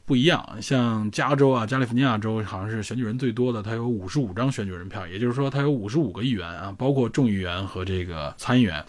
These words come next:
因为美国分为参众两院嘛，也就是上院和下院嘛。参议院一共应该是一百人，下院也就是众议院呢，差不多是四百三十八人，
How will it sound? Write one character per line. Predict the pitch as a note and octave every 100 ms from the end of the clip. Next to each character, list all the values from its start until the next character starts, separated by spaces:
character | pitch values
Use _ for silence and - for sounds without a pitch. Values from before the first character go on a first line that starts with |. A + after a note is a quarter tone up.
| - - - -
因 | D3+
为 |
美 | D#3+ A#2
国 | G#2 A#2+
分 | C#3 C3
为 | C3
参 | B2+ D3+
众 | D3+ A#2+
两 | F2+
院 | A2+ G#2
嘛， | F2+ F#2
也 | F#2+
就 | G2 A#2
是 |
上 | A2 C3
院 | A2+ A2 G2
和 | G#2
下 | B2 F#2+
院 | F#2 C2+
嘛。 | - - -
参 | - G#3
议 |
院 | F#3 D3
一 | C3+
共 | D3+ D3 C#3+ C#3+
应 | D3+
该 | D3 D3
是 | D3
一 | C3
百 | F2+ C2
人， | - - - - - -
下 | - D#3
院 | A#2+ A2
也 | F#2+
就 | F#2 A#2
是 | A#2 G#2+ G2+ F#2
众 | - F#3+
议 | A#2
院 | G2+ F2
呢， | D2 -
差 | A2
不 | F#2+
多 | G#2 G#2
是 | - F#2+
四 | - A2+
百 | F#2 C#2 A1+ -
三 | A#2 A2+
十 | G#2
八 | A2
人， | F2 -